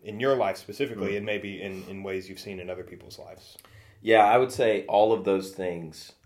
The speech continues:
Speaker 2: fall underneath, uh, the, the banner of discouragement. I,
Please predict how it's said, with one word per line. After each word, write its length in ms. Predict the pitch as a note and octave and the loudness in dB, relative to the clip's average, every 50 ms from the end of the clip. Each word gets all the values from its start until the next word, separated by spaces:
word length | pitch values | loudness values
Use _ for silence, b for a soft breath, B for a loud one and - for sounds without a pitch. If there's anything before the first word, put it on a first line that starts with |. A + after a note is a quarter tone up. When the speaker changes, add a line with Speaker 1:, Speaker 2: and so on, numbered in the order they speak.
| - _ _ | -20 _ _
Speaker 2:
fall 520 | - - - - G#2 G2+ F#2+ F#2 F#2 F2+ - | -20 -20 0 4 6 6 6 6 4 2 2
underneath, 840 | G#2 G#2 G#2 G2+ F#2+ F#2+ F#2 F#2 F#2+ F#2+ F#2 F#2 F#2 F#2 - - - _ _ _ _ - - _ | -2 -2 -2 -2 -4 -4 -4 -4 -6 -6 -6 -8 -10 -14 -18 -20 -20 _ _ _ _ -20 -10 _
uh, 380 | F2 F2 E2 D#2+ D#2 - - - - | -2 -2 0 -2 -2 -4 -8 -10 -16
the, 400 | G2 F2 F#2 F2+ F2 E2 E2 - - | -8 -2 0 2 2 2 0 -2 -6
the 80 | G2 F2+ | -8 -6
banner 440 | E2+ G2 F#2 F#2+ G2 G2 F#2 F2+ | -4 -2 -2 -2 -2 -2 -2 -4
of 80 | F2 D#2+ | -4 -6
discouragement. 640 | D#2+ F2 - - - G#2+ G2 F#2 F2+ F#2 F2+ D#2 - | -8 -10 -12 -8 -2 0 0 0 0 -2 -6 -4 -4
I, 140 | G2 F#2+ | -4 -4